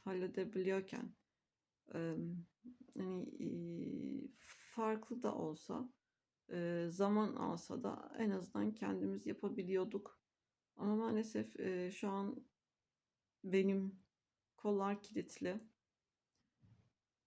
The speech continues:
bacaklar kilitli. Sıkıntı çok büyük. Tek başıma yürüyemiyorum bile.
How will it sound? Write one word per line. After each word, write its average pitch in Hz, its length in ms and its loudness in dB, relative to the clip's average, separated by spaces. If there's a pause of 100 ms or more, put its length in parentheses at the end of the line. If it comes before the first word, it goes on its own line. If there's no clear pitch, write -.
(120)
bacaklar 196 680 2
kilitli. - 600 -6 (1900)
Sıkıntı 214 520 0
çok - 340 -4
büyük. - 440 -6 (280)
Tek - 260 -10
başıma 196 300 0
yürüyemiyorum 196 920 2
bile. 202 260 -2